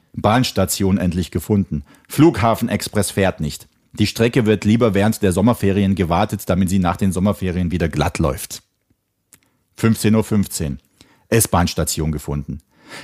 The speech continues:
S-Bahn ausgefallen. Die nächste kommt in achtzehn Minuten.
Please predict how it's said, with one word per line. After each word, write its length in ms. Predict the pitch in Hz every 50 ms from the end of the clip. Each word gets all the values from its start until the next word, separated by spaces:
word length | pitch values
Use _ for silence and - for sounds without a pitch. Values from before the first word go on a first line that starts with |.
| - -
S-Bahn 380 | 160 165 - - - 104 107
ausgefallen. 680 | 95 110 110 - - 101 87 - - 73 73 71 73 - -
Die 80 | 107 98
nächste 300 | 98 113 120 - - 104
kommt 180 | - 101 98 98
in 120 | 92 73
achtzehn 320 | 69 - - - 95 85
Minuten. 420 | 82 80 73 73 69 - - 87